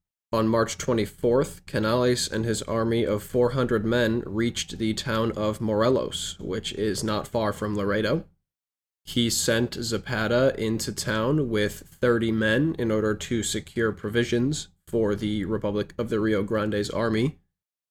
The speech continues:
but it was at that moment that it was revealed that Morelos had been occupied by Arista's army of eighteen hundred men already.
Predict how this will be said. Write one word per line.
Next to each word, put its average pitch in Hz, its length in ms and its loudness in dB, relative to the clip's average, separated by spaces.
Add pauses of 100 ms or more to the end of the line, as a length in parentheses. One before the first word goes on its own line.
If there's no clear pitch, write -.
(140)
but 113 240 2
it 98 140 0
was 110 180 0
at 104 160 2
that 107 220 -2
moment 135 460 2
that 113 140 2
it 98 120 2
was 104 160 0
revealed 117 640 2
that 107 480 -2
Morelos 113 580 2
had 113 260 -2
been 113 200 0
occupied 113 720 -2
by 113 240 2
Arista's 110 560 0
army 110 480 0 (480)
of 110 240 0
eighteen 127 540 2
hundred 120 420 0
men 113 480 2
already. 107 560 0